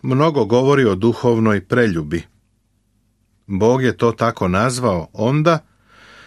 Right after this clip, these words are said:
kada ga je njegov narod ostavio i otišao za idolima. Bili su uhvaćeni u zamku idola i u njihov jaram. Otišli su od živog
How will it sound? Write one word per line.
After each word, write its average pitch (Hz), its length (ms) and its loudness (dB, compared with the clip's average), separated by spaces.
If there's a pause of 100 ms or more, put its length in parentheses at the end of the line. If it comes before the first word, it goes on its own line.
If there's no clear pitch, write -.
(140)
kada 180 260 0
ga 160 80 0
je 107 160 0
njegov 123 380 0
narod 107 440 -2
ostavio 120 640 -2 (420)
i 139 160 0
otišao 113 640 0
za 104 280 -2
idolima. 104 640 -2 (1500)
Bili 123 300 2
su 117 200 0
uhvaćeni 120 600 -2
u 90 60 -2
zamku 107 500 -2
idola 110 500 0
i 143 160 0
u 147 60 2
njihov 104 500 -2 (200)
jaram. 104 440 0 (1600)
Otišli 170 520 2
su 147 220 0
od 104 140 0
živog 143 640 0